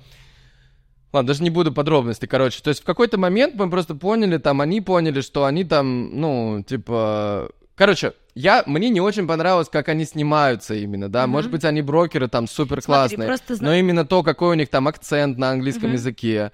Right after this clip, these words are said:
Speaker 1: э, как бы вот это вот, ну, какой-то вайб общий. Просто я посмотрел эти видосы, я понял, что, ну, у меня немножко другое представление, да.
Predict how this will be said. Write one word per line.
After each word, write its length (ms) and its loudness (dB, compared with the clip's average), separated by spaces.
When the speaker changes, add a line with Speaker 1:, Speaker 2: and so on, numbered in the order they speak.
Speaker 1:
э, 500 2
как 220 -2
бы 160 0
вот 160 -2
это 220 -2
вот, 180 0
ну, 80 -4
какой-то 380 0
вайб 500 4
общий. 320 -2
Просто 280 -4
я 60 0
посмотрел 380 0
эти 100 -8
видосы, 400 0
я 120 2
понял, 260 0
что, 240 0
ну, 100 -2
у 60 2
меня 160 2
немножко 340 0
другое 300 0
представление, 720 -2
да. 260 -4